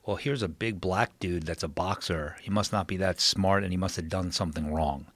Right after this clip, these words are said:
That was the, the, that was the default that people were at. And whether or not that was some intrinsic bias or not, I'm not, you know, gonna opine about that. I think it's pretty obvious, though. But this, the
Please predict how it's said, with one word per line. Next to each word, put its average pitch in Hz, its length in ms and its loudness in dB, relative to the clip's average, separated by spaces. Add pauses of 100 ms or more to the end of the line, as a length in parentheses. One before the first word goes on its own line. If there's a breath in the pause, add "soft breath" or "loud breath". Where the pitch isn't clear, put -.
(300 loud breath)
That 147 160 2
was 175 180 0
the, 117 340 2
the, 101 400 2 (340 loud breath)
that 127 140 6
was 131 140 0
the 120 140 0
default 110 800 4
that 98 180 0
people 95 300 0
were 82 160 2
at. 80 220 -2
And 95 140 -4
whether 131 240 0
or 120 60 0
not 113 260 2
that 104 140 0
was 95 140 -2
some 87 400 2 (320 loud breath)
intrinsic 95 680 4
bias 95 460 4
or 90 80 0
not, 87 240 2
I'm 87 80 2
not, 92 240 2 (120)
you 107 120 -2
know, 85 160 -2
gonna 87 260 -2 (160)
opine 92 360 2
about 82 220 0
that. 92 120 2
I 87 40 -2
think 92 180 -4
it's 87 100 -6
pretty 87 240 -2
obvious, 82 500 2
though. 73 300 -8 (500 loud breath)
But 117 260 4 (800)
this, 107 200 -2 (100)
the 104 400 0